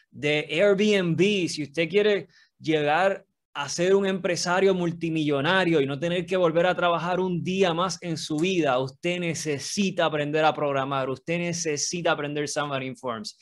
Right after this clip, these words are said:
Y lo más brutal de esto es que no te voy a cobrar ni un centavo por enseñarte a programar usando Xamarin Forms, usando la tecnología más poderosa, una de las más poderosas que tiene una compañía como Microsoft.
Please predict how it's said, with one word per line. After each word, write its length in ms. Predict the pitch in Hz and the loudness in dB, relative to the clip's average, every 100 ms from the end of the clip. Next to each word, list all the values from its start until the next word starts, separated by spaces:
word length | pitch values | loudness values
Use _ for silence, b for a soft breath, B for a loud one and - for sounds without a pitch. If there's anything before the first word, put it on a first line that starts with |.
| B B B B | B B B B
Y 240 | 214 226 | 2 4
lo 180 | 196 180 | 4 4
más 260 | 170 208 233 | 4 0 0
brutal 420 | 220 214 220 208 | 0 2 4 2
de 200 | 196 208 | 2 -2
esto 180 | 208 202 | -2 -4
es 40 | |
que 140 | 170 202 | -2 0
no 140 | 196 | 2
te 80 | 190 | 2
voy 140 | 180 | 2
a 80 | 175 | 2
cobrar 260 | 180 175 180 | 2 2 2
ni 180 | 170 196 | 2 2
un 140 | 240 | 2
centavo 640 | 202 175 170 170 156 135 | 0 -6 -2 2 2 2
por 160 | 123 135 | 0 -2
enseñarte 680 | 139 139 135 151 175 160 143 | -2 -4 -4 0 -2 -2 -4
a 80 | |
programar 540 | 127 127 127 143 170 131 | -2 -2 -2 0 0 -2
usando 540 | 131 120 165 175 139 | -8 -4 -2 0 -4
Xamarin 500 | 117 151 147 135 120 | -4 -4 -2 -4 -4
Forms, 420 | 117 139 113 107 b b - | -6 -6 -6 -10 b b -12
usando 420 | 127 151 160 160 | -6 -2 0 0
la 140 | 147 | 2
tecnología 600 | 135 135 139 135 143 180 | 0 -2 -2 -2 0 0
más 200 | 175 196 | 0 -2
poderosa, 680 | 196 185 165 160 185 143 113 | -2 0 2 2 0 -2 -2
una 260 | 170 202 | -2 -2
de 100 | 185 165 | -2 -2
las 160 | 143 | -4
más 180 | 165 196 | -4 -6
poderosas 540 | - 175 165 180 170 | -4 -4 -4 -4 -8
que 100 | - | -8
tiene 400 | 135 151 190 190 - | -6 -4 -4 -6 -6
una 240 | 160 175 | -4 -2
compañía 560 | 175 180 175 151 160 175 | -2 -4 -2 -4 -2 -2
como 240 | 170 156 | -2 -2
Microsoft. 640 | 127 147 165 143 117 104 92 | 0 0 -2 -4 -8 -12 -16